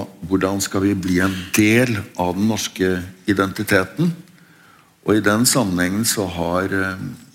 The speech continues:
hoppingen en enormt sterk, eh, posisjon. Og da, i tillegg så må vi huske at da jeg var gutt, i motsetning til dere, så var det mye flere sånne vintre som vi ser i Oslo nå.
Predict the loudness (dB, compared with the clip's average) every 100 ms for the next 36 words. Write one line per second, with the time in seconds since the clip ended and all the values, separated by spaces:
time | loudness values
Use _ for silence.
0 | 0 0 2 0 0 2 2 0 -2 -2
1 | -2 -4 0 2 2 0 -2 -2 0 -2
2 | -4 -12 -2 -2 -2 -4 -6 -4 0 0
3 | 0 -4 -10 -20 -20 -20 -20 -20 _ -2
4 | 0 2 2 0 -2 -4 -8 -12 -12 0
5 | 2 2 0 -2 -2 -2 2 2 4 2
6 | 2 0 0 0 0 -2 -2 0 0 0
7 | -2 0 2 2 2 0 0 -2 -2 0
8 | 0 0 -2 -4 -2 -4 -2 0 0 0
9 | -2 -2 -2 -2 -6 -12 -20 _ -20 -20
10 | -20 _ 0 2 4 2 2 2 2 2
11 | 2 2 0 -2 -2 -2 -2 -4 -6 -2
12 | -2 0 0 0 0 0 0 2 0 -2
13 | -2 -2 -2 -2 0